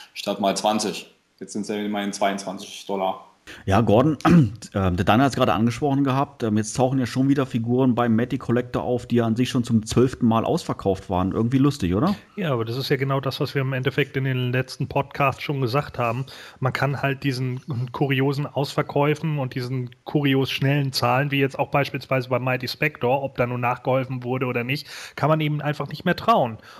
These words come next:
Speaker 3: Und das ist natürlich auch was, was im Endeffekt gerade auch für Sammler et cetera, äh, die Firma vielleicht auch ein Stück weit, naja, unseriös ist zu viel gesagt, aber vielleicht unreliabel erscheinen lässt.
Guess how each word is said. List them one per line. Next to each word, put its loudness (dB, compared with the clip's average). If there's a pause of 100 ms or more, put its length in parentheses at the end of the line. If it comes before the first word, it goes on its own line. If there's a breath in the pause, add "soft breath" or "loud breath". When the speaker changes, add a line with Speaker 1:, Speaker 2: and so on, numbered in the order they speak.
Speaker 3:
Und -4
das -2
ist -4
natürlich 0
auch -4
was, 0
was 0
im -6
Endeffekt 0
gerade 0
auch -4
für -2
Sammler 0
et -6
cetera, 2
äh, 0
die -4
Firma 0
vielleicht 0
auch -4
ein -6
Stück -2
weit, 2
naja, 2 (680 loud breath)
unseriös 6
ist -2
zu -6
viel 0
gesagt, 2
aber 0
vielleicht 0
unreliabel 2
erscheinen -4
lässt. -16